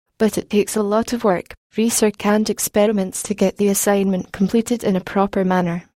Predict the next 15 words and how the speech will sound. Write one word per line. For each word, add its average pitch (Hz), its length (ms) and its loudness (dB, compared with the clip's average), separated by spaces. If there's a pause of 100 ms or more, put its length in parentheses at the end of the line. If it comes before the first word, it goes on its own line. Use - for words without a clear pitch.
(300)
Below 208 320 4
are 202 100 2
some 196 220 -2
amazing 196 560 2
ways 180 240 4
that - 160 -2
you 208 100 0
can 190 220 0
use 180 180 2
for 180 240 0
writing 185 380 2
higher 185 300 2
chemistry 202 580 0
research 202 580 0
assignment. 196 640 0